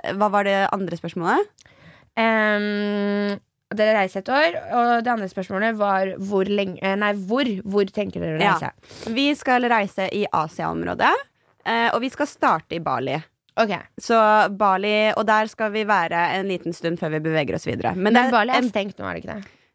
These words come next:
Speaker 1: Eh, ja, det er stengt nå.
Speaker 2: Ja.
Speaker 1: Så det som er litt vanskelig med alt, er jo fordi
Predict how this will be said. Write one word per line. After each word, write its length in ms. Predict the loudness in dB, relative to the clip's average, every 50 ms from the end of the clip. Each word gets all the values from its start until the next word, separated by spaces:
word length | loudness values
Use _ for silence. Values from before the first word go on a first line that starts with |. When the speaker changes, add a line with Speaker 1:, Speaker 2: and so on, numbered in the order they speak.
| _ 0
Speaker 1:
Eh, 520 | 2 2 4 4 4 4 2 2 2 2 2
ja, 120 | 2 2 2
det 140 | 0 -2 -8
er 60 | -6
stengt 200 | -6 -8 -10 -10
nå. 100 | -14 -16 -14 _ -8
Speaker 2:
Ja. 120 | -8 -8 -8 _ _
Speaker 1:
Så 300 | -2 2 2 4 4 2 2
det 160 | 0 0 0
som 100 | 2 0 0
er 60 | 0
litt 120 | 0 0
vanskelig 460 | 0 0 0 -2 -4 -6 -6 -4 -2
med 180 | 0 0 0 2 2
alt, 200 | 0 0 0 0
er 180 | -2 -2 -2
jo 20 | -2
fordi 680 | -4 -6 -8 -6 -4 -4 -4 -4 -2 -4 -4 -4 -6